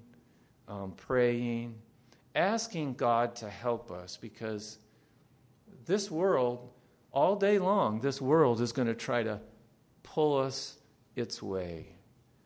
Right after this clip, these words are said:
And, and we don't wanna do that. Let's pray. Heavenly Father, thank you for your word. I pray that you would help us, Lord, because our hearts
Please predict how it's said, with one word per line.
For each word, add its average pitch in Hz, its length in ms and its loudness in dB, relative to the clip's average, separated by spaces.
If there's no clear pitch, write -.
And, 104 340 -8
and 117 180 -8
we 147 120 -2
don't 117 160 0
wanna 98 200 -2
do 85 220 -8
that. 69 260 -12
Let's 107 220 -4
pray. - 260 -12
Heavenly 143 300 -2
Father, 123 400 2
thank 135 260 -4
you 107 80 -8
for - 160 -12
your 92 160 -10
word. 98 420 -6
I 120 80 -4
pray 113 380 0
that 101 200 -4
you 117 200 2
would 101 180 2
help 98 260 -8
us, 98 200 -10
Lord, 107 360 -4
because 101 640 -6
our 107 420 0
hearts - 840 -4